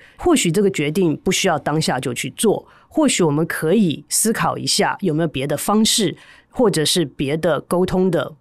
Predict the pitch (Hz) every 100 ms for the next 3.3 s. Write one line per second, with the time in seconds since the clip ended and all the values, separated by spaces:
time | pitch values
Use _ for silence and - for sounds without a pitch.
0 | - 147 139 165 - 175 - _ - 175
1 | 147 156 165 - 175 175 156 139 143 135
2 | 180 - 123 131 - 175 120 139 226 226
3 | 180 170 175